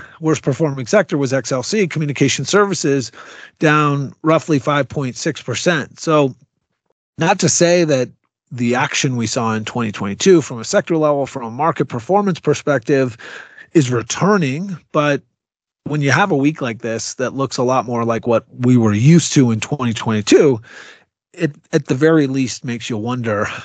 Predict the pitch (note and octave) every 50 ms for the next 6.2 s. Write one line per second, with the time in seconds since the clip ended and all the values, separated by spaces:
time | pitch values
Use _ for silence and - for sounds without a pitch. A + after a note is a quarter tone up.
0 | - _ _ _ D3 C3 C3 C#3 - - - C3 A#2 - - - A#2+ A#2 G#2+ -
1 | - A#2+ A2 A2 A2 G#2+ - - - A#2+ A2 B2 D3+ D3+ B2 - - A2 - -
2 | D#3 D3+ - - - C3 A#2 A2+ G#2+ - - - - - - - - - - -
3 | F3+ F3+ F#3 F3 E3 F#3 G3+ G#3 - - G3 F3 - - F#3+ F3+ G3 F#3+ F3 F3
4 | F3+ F3 E3+ - F3 E3+ D#3+ D#3+ E3 D#3 B2+ - D#3 E3+ F3 C#3+ - - D3+ C#3+
5 | C3+ C3 C3+ C3 C3 B2 A2 - - D#3 C#3+ - - B2+ B2+ - - - C3 B2
6 | A2+ A2+ - -